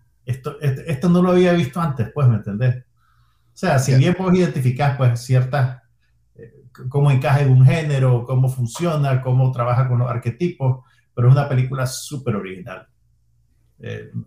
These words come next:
Speaker 1: me, me, me, me gustó muchísimo, pues, y me parece una, es una pequeña tragedia que un talento de ese calibre no haya podido seguir encontrando maneras de, de desarrollarse, pues, y de contar otras historias, porque...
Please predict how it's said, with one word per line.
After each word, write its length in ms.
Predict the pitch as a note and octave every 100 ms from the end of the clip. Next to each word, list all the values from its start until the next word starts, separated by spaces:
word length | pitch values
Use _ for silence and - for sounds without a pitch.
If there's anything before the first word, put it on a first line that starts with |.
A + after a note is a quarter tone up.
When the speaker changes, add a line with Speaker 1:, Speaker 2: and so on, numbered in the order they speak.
| B2 B2 B2+
Speaker 1:
me, 220 | B2 A#2
me, 180 | A#2 A#2+
me, 220 | B2 A#2+
me 140 | A#2+
gustó 260 | A#2 G#2+ D#3
muchísimo, 420 | D#3+ F3+ F3+ C#3+
pues, 140 | C#3 D3+
y 20 |
me 80 | C#3
parece 320 | B2 B2+ C3
una, 460 | D#3+ E3 D3+ A2 - - _ _ _ _ _
es 160 | C3 C3
una 800 | D#3+ D#3+ D3+ C3 A#2+ A2+ - _ -
pequeña 440 | B2+ C3+ D3+ D#3+
tragedia 640 | C#3 A2 B2+ D3 E3+ E3+
que 120 | - G#2+
un 180 | A#2+
talento 400 | C#3 C#3 C#3+ B2+
de 80 | A2
ese 160 | A2+ C3+
calibre 600 | C3+ A2+ A#2+ B2 C3+ - _ _ _ _
no 340 | A2+ A2+ A#2 A#2+
haya 280 | C3+ C#3
podido 380 | C3 A#2 A2+ B2
seguir 520 | B2+ C3 G#2+ G#2 B2 B2+ B2+
encontrando 760 | C3 A#2 A2 G2 G#2 A2+ A#2 B2+
maneras 500 | A#2+ G#2 G#2 A#2+ A#2
de, 500 | A#2 G#2+ F#2+ - _ _ _ _ _ _ _
de 100 | A#2
desarrollarse, 760 | A2+ A2+ G2 G2 G2+ C3 B2+ A2
pues, 200 | A#2+ A#2+
y 40 |
de 120 | A2
contar 280 | A2 G2 A2
otras 260 | A#2+ B2 A#2+
historias, 420 | - B2+ G#2+ -
porque... 400 | F#2 - - -